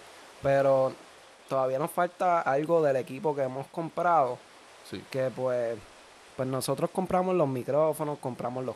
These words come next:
Speaker 1: cables, compramos esto, este, y nada, también compramos unos micrófonos que son de, de los de camisa, para
Speaker 2: Sí.
Speaker 1: ver si podemos hacer algún tipo de contenido que sea un poco más como que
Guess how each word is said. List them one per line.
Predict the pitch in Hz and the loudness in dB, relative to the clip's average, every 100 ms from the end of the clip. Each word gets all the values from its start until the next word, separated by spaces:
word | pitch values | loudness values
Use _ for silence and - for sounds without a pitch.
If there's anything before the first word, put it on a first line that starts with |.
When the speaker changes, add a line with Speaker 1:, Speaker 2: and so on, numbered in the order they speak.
| - | -4
Speaker 1:
cables, | 165 165 160 156 139 | -2 2 2 0 -4
compramos | - 117 - 127 131 - | -6 -10 -8 -6 -8 -6
esto, | 151 165 - 147 139 - - - - - 131 | -6 -6 -4 -4 -4 -8 -20 -20 -20 -14 -6
este, | 123 - - 123 113 117 113 - - - - - - - - 156 | -6 -8 -8 -6 -4 -6 -10 -18 -20 -20 -20 -20 -20 -20 -16 -10
y | 139 135 | -6 -4
nada, | 143 135 117 - - | 0 0 0 -4 -12
también | - 127 120 113 | -12 -10 -10 -8
compramos | 147 147 180 190 170 | -8 -4 -4 -2 -4
unos | 135 127 | -4 -8
micrófonos | 131 143 135 170 170 156 135 151 - - - - | -6 -6 2 2 2 0 -4 -6 -12 -20 -20 -14
que | 123 117 | -8 -6
son | 120 127 147 | -6 -6 -2
de, | 156 135 120 117 - 113 - - - - - - - - | 2 2 2 -2 -6 -10 -18 -20 -20 -20 -20 -20 -20 -10
de | 131 131 | -2 2
los | 135 131 | 2 0
de | 135 | 0
camisa, | 135 165 185 147 117 - - - - - - | 0 2 0 0 -4 -6 -20 -20 -20 -20 -2
para | 131 127 | 2 4
Speaker 2:
Sí. | |
Speaker 1:
ver | 123 | 2
si | 143 | 0
podemos | 135 135 131 127 | 0 2 2 -2
hacer | 143 139 143 - 123 | -2 -4 -4 -6 -6
algún | 127 127 127 127 | -4 -4 -4 -6
tipo | 139 131 135 | -4 2 2
de | |
contenido | 139 135 139 131 143 | 2 0 0 0 -2
que | 143 | -2
sea | 131 131 | -2 -4
un | 127 | -4
poco | 139 131 135 | -4 -2 -2
más | 139 135 - - - - - | -2 -6 -8 -16 -20 -14 -4
como | 131 127 | -2 0
que | 127 123 117 | 0 0 -2